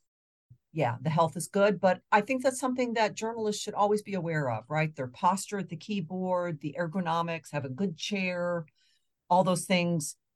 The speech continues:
might sound like old lady advice, and I am an old lady, but you know what? You gotta protect your body 'cause it's the only one you have. And we use our bodies as journalists in a lot of ways, including sitting for far too long in front of screens.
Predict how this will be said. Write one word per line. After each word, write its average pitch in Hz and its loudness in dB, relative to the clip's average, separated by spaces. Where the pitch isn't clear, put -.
might 170 2
sound 175 0
like 165 2
old 170 0
lady 185 0
advice, 185 0
and 151 -2
I 143 0
am 190 2
an 185 0
old 170 -4
lady, 160 -2
but 151 0
you 160 0
know 156 0
what? 165 -2
You 147 -4
gotta 180 -2
protect - -6
your 143 -4
body 175 4
'cause 151 -10
it's 123 -8
the 160 -10
only 180 -4
one 165 -2
you 147 0
have. 151 -2
And 151 2
we 151 2
use 196 0
our 175 2
bodies 147 2
as 135 -4
journalists 139 -4
in 135 -4
a 135 -2
lot 143 2
of 123 -6
ways, 127 -4
including 127 -4
sitting 127 -2
for 127 -8
far 147 2
too 143 -8
long 127 -2
in 123 -6
front 127 -8
of 123 -8
screens. - -12